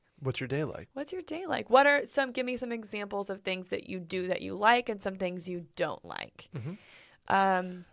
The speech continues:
Speaker 1: I would ask about the management structure.
Speaker 2: Yeah.
Speaker 1: Who's your, uh, who's your boss? How does your boss handle you?
Speaker 2: How
Speaker 1: How
Speaker 2: many
Speaker 1: does your boss
Speaker 2: bosses do you
Speaker 1: manage?
Speaker 2: have? Maybe you have a manager, and then you have a director, then you have a super-, like, there's so many people that could be
Speaker 1: Ready for this one?
Speaker 2: <gasps> Yeah.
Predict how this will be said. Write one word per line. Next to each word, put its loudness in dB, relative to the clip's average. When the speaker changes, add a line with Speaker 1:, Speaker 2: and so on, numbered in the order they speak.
Speaker 1:
I 6
would 10
ask 8
about 2
the -2
management -4
structure. 2
Speaker 2:
Yeah. -4
Speaker 1:
Who's 4
your, -2
uh, -6
who's -2
your 0
boss? 6
How -4
does -4
your -4
boss -2
handle 0
you? 0
Speaker 2:
How 6
Speaker 1:
How 8
Speaker 2:
many 4
Speaker 1:
does -2
your 10
boss 10
Speaker 2:
bosses -2
do 2
you 4
Speaker 1:
manage? 4
Speaker 2:
have? 4
Maybe 4
you 2
have 4
a -2
manager, 0
and 0
then -4
you -4
have -4
a -4
director, 6
then -8
you -2
have -6
a -6
super-, -4
like, 4
there's 0
so 0
many -2
people 2
that 2
could -6
be -6
Speaker 1:
Ready 6
for 2
this 4
one? -2
Speaker 2:
<gasps> -12
Yeah. -4